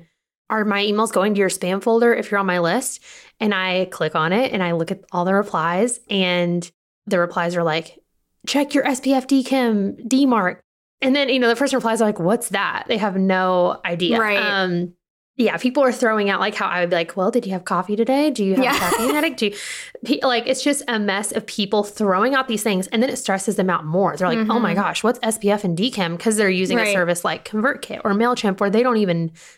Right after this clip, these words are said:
Speaker 1: think about that kind of thing.
Speaker 2: Right.
Speaker 1: And that poor person is going down a rabbit hole. Whereas if they're a ConvertKit customer, if they would have reached out to one of us,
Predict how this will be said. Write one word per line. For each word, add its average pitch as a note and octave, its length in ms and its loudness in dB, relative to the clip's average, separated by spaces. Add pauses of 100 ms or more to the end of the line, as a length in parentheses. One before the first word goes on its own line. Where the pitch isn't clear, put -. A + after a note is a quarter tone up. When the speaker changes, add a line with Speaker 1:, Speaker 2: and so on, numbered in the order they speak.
Speaker 1:
think F4+ 160 4
about E3+ 220 -2
that - 220 -6
kind F#3+ 140 -2
of E3+ 80 -4
thing. F3+ 220 0
Speaker 2:
Right. G3 280 0 (300)
Speaker 1:
And G3+ 480 2
that G#3 280 -6
poor C#4 260 2
person B3+ 340 2
is F#3+ 140 0
going G#3+ 220 2
down G3+ 140 2
a F3+ 80 2
rabbit F3+ 280 0
hole. E3 380 0
Whereas F#3 840 0
if G#3 160 -2
they're F#3 160 2
a F#3 60 0
ConvertKit G3+ 420 -2
customer, F3+ 400 -2
if F3+ 80 -6
they A3 120 2
would D4+ 100 0
have B3 80 -2
reached A3 240 -2
out F#3+ 160 -2
to G3+ 80 -6
one F3+ 140 2
of E3+ 120 0
us, A3+ 360 -2